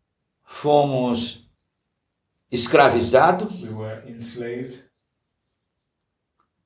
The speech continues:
Speaker 1: Nós fomos quase dizimados.
Speaker 2: We were almost decimated.
Speaker 1: Sobrevivemos.
Speaker 2: But we survived.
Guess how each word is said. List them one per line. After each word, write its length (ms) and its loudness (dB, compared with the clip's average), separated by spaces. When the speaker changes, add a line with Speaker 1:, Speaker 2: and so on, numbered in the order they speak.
Speaker 1:
Nós 220 2
fomos 380 -2
quase 460 6
dizimados. 1300 2
Speaker 2:
We 180 -12
were 100 -12
almost 640 -8
decimated. 680 -12
Speaker 1:
Sobrevivemos. 1080 2
Speaker 2:
But 220 -10
we 80 -10
survived. 560 -10